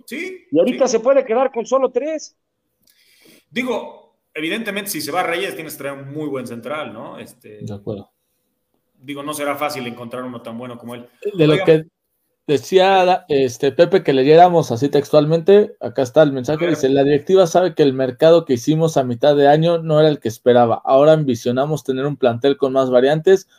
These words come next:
Speaker 3: pero somos conscientes que nuestro presupuesto es diferente al de varios equipos de la liga".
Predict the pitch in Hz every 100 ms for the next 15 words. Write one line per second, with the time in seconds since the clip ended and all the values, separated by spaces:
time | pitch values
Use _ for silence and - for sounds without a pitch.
0 | _ _ 127 120 151 156 - 123 151 151
1 | 156 - 123 117 - 120 120 117 120 156
2 | 156 175 180 - 147 151 143 127 135 -
3 | 156 143 113 120 139 123 120 127 143 120
4 | 107 117 120 107